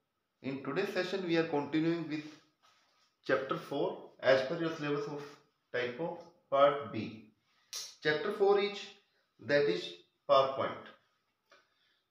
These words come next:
So PowerPoint is a basically software that is used to make the presentation. Presentations are prepared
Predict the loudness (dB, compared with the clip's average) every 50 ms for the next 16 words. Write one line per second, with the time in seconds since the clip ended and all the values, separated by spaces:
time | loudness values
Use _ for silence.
0 | _ -6 0 2 2 4 4 6 6 6 6 4 2 -2 -4 -4 -4 -6 -4 -4
1 | -4 -2 -2 -2 -2 0 0 0 0 0 -4 -6 -6 -6 -6 -4 -6 -6 -4 -2
2 | -2 -2 -2 -2 -6 -6 -4 -4 -4 -4 -6 -10 -16 -20 _ _ _ _ _ _
3 | _ -12 -2 2 4 4 4 4 2 -2 -4 -2 0 2 4 4 4 2 0 0
4 | -2 0 0 0 -2 -2 -2 -4 -4 -4 -8 -14 -18 -20 _ _ _ 0 2 4
5 | 4 4 2 -2 -2 -4 -4 -4 -6 -8 -10 -12 -14 -18 _ _ _ _ _ _
6 | _ _ _ _ _ _ _ _ _ _ _ _ _ _ 0 2 2 4 2 0
7 | 0 -2 -2 -2 -2 -4 -4 -4 -4 -6 -10 -12 -18 -12 -2 2 4 4 4 4
8 | 0 -4 -4 0 2 2 4 4 2 0 -2 -6 -12